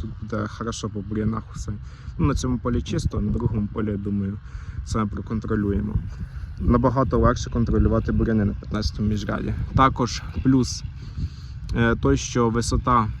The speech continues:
нижнього бобика буде вища, тому що рослина буде йти вгору. Вона не буде гілкуватися, а вона буде рости вгору. Тому ось такий ще один плюс. Та насіння йде більше, але, знаєте, як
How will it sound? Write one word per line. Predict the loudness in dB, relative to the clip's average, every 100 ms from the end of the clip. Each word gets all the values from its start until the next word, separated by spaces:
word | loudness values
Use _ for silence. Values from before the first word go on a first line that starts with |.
| -6 0
нижнього | 0 2 0
бобика | 0 0 -2 -2 -2
буде | -2 -2 0 0 0 0
вища, | 0 2 2 -2 -4 -4 -6 -2
тому | 0 0
що | -2
рослина | -4 -4 0 2 4
буде | 6 4
йти | 4 4
вгору. | 2 4 4 4 0 -2 -4 -4 -6
Вона | -2 2 6
не | 6
буде | 6 6 4 4
гілкуватися, | 0 2 4 6 4 0 -2 -2 -8 -8 -4 -2
а |
вона | 2 2 2
буде | 2 2 2
рости | 2 0 2
вгору. | 2 2 2 4 2 -2 -16 -18 -18 -18 -18 -18 -18 -18 -14 -12 -6
Тому | -2 0 0
ось | 0 0
такий | 0 -2 0 -2 -4 -14 -6 -4 -4
ще | -6 0 4
один | 4 4 4 2 -2 -8 -4
плюс. | 2 2 0 -4 -4 -4 -2 -2 -2 -4 -8 -2
Та | 2
насіння | 2 2 2 0
йде | 2 0
більше, | 0 0 0 0
але, | 2 2
знаєте, | 2 0 0 0
як | -2